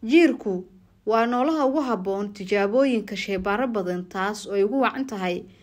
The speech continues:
isku ekaanshiyaha jireed ay leeyihiin aadanaha. Sidoo kale, maadaama jiirku ay fududahay in la quudiyo oo ay yar yihiin cabbirka naasleyda kale ee la adag,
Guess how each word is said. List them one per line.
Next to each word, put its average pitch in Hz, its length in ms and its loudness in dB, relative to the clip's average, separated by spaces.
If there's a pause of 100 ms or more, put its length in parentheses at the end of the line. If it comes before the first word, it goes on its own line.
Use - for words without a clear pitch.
(380)
isku 226 220 -2
ekaanshiyaha 220 720 -2
jireed 208 440 2
ay 190 180 0
leeyihiin 233 540 0
aadanaha. 196 560 -2
Sidoo 220 340 0
kale, 190 440 -2 (360)
maadaama 262 540 0
jiirku 226 480 -2
ay 190 400 -2 (340)
fududahay 214 760 -4 (680)
in 320 180 2
la 254 100 4
quudiyo 202 760 0
oo 196 100 -4
ay 208 240 0
yar 277 160 2
yihiin 220 480 0 (320)
cabbirka 233 480 0
naasleyda 202 720 0
kale 185 180 -4 (280)
ee 226 120 0
la 247 300 -2
adag, 202 220 -4